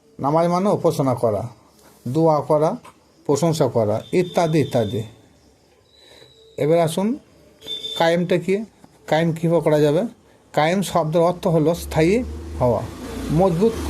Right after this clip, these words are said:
করে ধরে রাখা, স্থাপন করা, প্রতিষ্ঠা করা। এক কথায় কোনো কিছু স্থায়ীভাবে আঁকড়ে ধরে রাখার নাম হলো কায়েম। এখানে যদি প্রশ্ন করা হয় যে কী আঁকড়ে ধরে রাখবে, প্রশ্নের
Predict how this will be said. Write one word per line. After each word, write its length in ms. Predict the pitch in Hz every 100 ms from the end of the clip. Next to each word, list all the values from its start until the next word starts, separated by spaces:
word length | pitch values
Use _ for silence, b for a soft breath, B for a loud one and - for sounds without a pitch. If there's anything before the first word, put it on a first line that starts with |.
| -
করে 120 | 214
ধরে 240 | 156 160
রাখা, 760 | - - - - - - - 202
স্থাপন 420 | - 196 - 175
করা, 360 | 160 165 196 220 -
প্রতিষ্ঠা 440 | 226 226 214 190 135
করা। 280 | 110 101 110 _ B B B B
এক 200 | - 180 180
কথায় 420 | 208 202 190 247 -
কোনো 240 | 170 190 226
কিছু 300 | 220 175 226
স্থায়ীভাবে 580 | - 156 190 185 208
আঁকড়ে 480 | 220 - 151 143 170
ধরে 320 | 151 127 139
রাখার 340 | 135 135 - 160 131 - - _ -
নাম 260 | 135 156
হলো 280 | 165 190 320 - _ _ _ _ _ _ _ _ _ -
কায়েম। 340 | 147 120 104 101 _ _ b b b b
এখানে 360 | - 127 196 202
যদি 240 | 165 170
প্রশ্ন 420 | 190 165 156 185
করা 220 | 160 180 170
হয় 240 | 175 160
যে 400 | 127 143 156 135 - b b _
কী 160 | - 180
আঁকড়ে 340 | 170 170 170
ধরে 200 | 156 160
রাখবে, 440 | 160 156 143 170 233 - _ - - -
প্রশ্নের 420 | 156 175 175